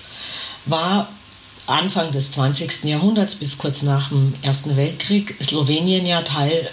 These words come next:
ähm, des, äh, K-U-K-Reiches, also von Österreich-Ungarn. Ähm, nach dem Ersten Weltkrieg gab's kein Österreich-Ungarn mehr.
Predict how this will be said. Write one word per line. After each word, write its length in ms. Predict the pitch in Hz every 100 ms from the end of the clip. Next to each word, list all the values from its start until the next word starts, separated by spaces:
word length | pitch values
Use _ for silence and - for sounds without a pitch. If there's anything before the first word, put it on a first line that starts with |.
| -
ähm, 400 | 170 170 170 170
des, 400 | 175 - - -
äh, 300 | 143 160 160 143 139 135 139 139 - -
K-U-K-Reiches, 1200 | - 156 185 196 202 190 208 - - - 123 127
also 240 | - 135 139
von 200 | 147 139
Österreich-Ungarn. 1120 | 139 143 151 139 127 135 - 165 147 123 101 117 - - - - - - - - -
Ähm, 760 | 165 165 165 170 170 151 151 - - - -
nach 280 | 160 160 196
dem 80 | 196
Ersten 440 | 170 175 - 156
Weltkrieg 480 | 151 165 - 220 220
gab's 320 | 139 139 -
kein 280 | 185 170 -
Österreich-Ungarn 1160 | 151 147 135 127 - - 156 135 127 135 139
mehr. 260 | 147 165